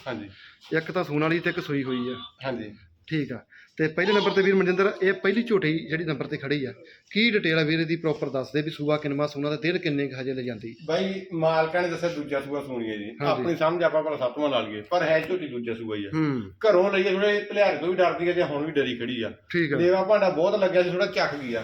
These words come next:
Speaker 1: ਰਾਤ ਆਈ ਆ,
Speaker 2: ਹੂੰ।
Speaker 1: ਲੇਵਾ ਥੋੜ੍ਹਾ ਚੱਕ ਗਈ ਆ।
Speaker 2: ਠੀਕ ਆ।
Speaker 1: ਤੇ ਚਵਾਈ ਚੂਈ ਟਿੱਪਣ ਟੁੱਪਣ ਬਹੁਤ ਵਧੀਆ।
Speaker 2: ਹੂੰ।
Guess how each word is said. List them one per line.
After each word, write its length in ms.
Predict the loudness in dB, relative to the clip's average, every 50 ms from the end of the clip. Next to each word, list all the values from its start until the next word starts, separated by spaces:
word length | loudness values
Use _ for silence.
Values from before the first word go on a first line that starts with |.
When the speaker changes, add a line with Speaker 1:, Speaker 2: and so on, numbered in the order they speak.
| -4 0
Speaker 1:
ਰਾਤ 260 | 0 2 2 2 2
ਆਈ 220 | 0 0 0 2 0
ਆ, 80 | 0
Speaker 2:
ਹੂੰ। 480 | 0 -2 -8 -14 -8 -2 -2 0 0 2
Speaker 1:
ਲੇਵਾ 260 | 0 2 2 2 2
ਥੋੜ੍ਹਾ 140 | 2 0 -2
ਚੱਕ 280 | 0 -2 -2 -4 -4
ਗਈ 200 | -10 -8 -8 -6
ਆ। 100 | -8 -8 -12 _ _ _ -4
Speaker 2:
ਠੀਕ 260 | 0 2 2 2 0
ਆ। 40 | -2
Speaker 1:
ਤੇ 120 | -4 -2 -4
ਚਵਾਈ 500 | -4 -4 -6 -2 2 2 2 2 0 -2
ਚੂਈ 160 | -2 -4 -2
ਟਿੱਪਣ 320 | -2 -4 -4 -2 -2 -2
ਟੁੱਪਣ 260 | -2 -2 -4 -4 -4
ਬਹੁਤ 300 | -2 0 2 4 4 4
ਵਧੀਆ। 280 | 2 0 -2 -2 -4 -4
Speaker 2:
ਹੂੰ। 520 | -6 -10 -12 -8 -4 -4 -4 -4 -4 -6